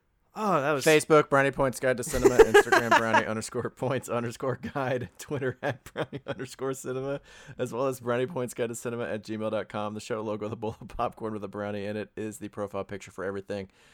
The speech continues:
Speaker 2: Make sure you're sending us countdown ideas, or Brownie Bites ideas, whether they're countdowns to do, uh, topics to discuss, or movie trailers review, as well as movies to do, whether they are in theaters or streaming,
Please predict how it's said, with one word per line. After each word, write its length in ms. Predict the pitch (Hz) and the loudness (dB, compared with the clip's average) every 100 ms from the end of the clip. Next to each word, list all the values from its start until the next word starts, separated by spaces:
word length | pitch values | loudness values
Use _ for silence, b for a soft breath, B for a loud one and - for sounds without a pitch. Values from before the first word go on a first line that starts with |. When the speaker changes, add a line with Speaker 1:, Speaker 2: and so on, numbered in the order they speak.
| b b - | b b -4
Speaker 2:
Make 180 | 131 | -4
sure 100 | 135 | -2
you're 100 | 127 | -4
sending 260 | 123 123 123 | -2 -4 -4
us 100 | 127 | -4
countdown 440 | - 123 120 120 | -4 -4 -2 -2
ideas, 360 | 113 110 107 110 - | -2 -2 -4 -4 -2
or 180 | 104 | -4
Brownie 300 | 104 131 147 | -2 0 2
Bites 200 | 131 117 | 2 0
ideas, 200 | 107 104 | -2 -6
whether 200 | 101 104 | -6 -4
they're 80 | 101 | -4
countdowns 400 | - 107 101 101 | -4 -4 -4 -8
to 60 | 95 | -10
do, 380 | 98 101 104 98 b b b | -8 -6 -6 -10 b b b
uh, 200 | - 87 | -10 -10
topics 400 | 85 110 101 104 | -2 0 0 -2
to 60 | - | -10
discuss, 420 | 92 - 95 90 - | -10 -4 -4 -6 -10
or 460 | 92 95 90 90 | -8 -6 -6 -10
movie 240 | 90 90 90 | -12 -12 -12
trailers 340 | 98 92 85 | -10 -10 -8
review, 200 | 82 87 | -10 -8
as 120 | 82 85 | -8 -6
well 120 | 90 | -6
as 120 | 87 | -6
movies 320 | 98 95 92 | -8 -6 -8
to 100 | 85 | -10
do, 220 | 87 87 | -10 -10
whether 200 | 90 87 | -6 -6
they 140 | 85 85 | -6 -6
are 240 | 76 82 | -4 -6
in 220 | - 90 | -6 -10
theaters 400 | - 87 87 85 - | -8 -8 -8 -10 -10
or 220 | 82 85 | -10 -8
streaming, 680 | - - - 87 85 85 85 | -10 -12 -10 -10 -8 -10 -12